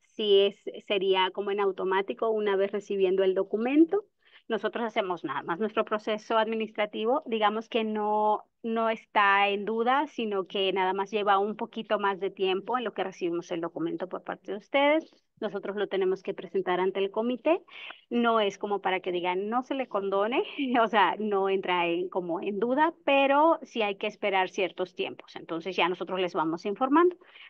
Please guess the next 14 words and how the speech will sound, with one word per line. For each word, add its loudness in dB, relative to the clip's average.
Pero 4
en 0
realidad, 2
em, -2
digamos -2
que, 2
eh, -4
eh, -2
aunque -4
el -2
proceso -4
no -2
sea -2
inmediato, -2